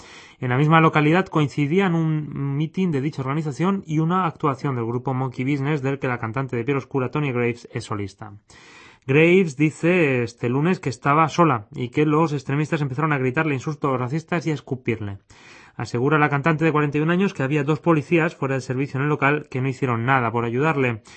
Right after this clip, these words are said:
al contrario que varios clientes y un camarero. Cuando llegó la policía le dijo que no podían hacer nada contra los agresores porque eran de fuera de la ciudad,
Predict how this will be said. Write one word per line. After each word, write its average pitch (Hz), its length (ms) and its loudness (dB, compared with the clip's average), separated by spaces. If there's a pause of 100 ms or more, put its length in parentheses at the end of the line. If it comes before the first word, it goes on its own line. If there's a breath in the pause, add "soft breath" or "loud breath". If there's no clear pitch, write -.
(240 loud breath)
al 139 140 -4
contrario 151 340 2
que 147 80 -2
varios 135 240 0
clientes 120 560 -2
y 135 80 -4
un 120 80 -4
camarero. 95 540 -8 (380 loud breath)
Cuando 110 200 -8
llegó 107 220 -4
la 110 100 -2
policía 120 460 0
le 127 80 2
dijo 127 220 -2
que - 100 0
no 135 100 0
podían 147 220 2
hacer 143 240 0
nada 160 260 2
contra 143 220 -2
los 139 140 -6
agresores 135 520 0
porque 135 260 -4
eran 139 180 -2
de 120 80 -2
fuera 135 280 -2
de 123 100 -2
la 107 60 -6
ciudad, 143 440 -2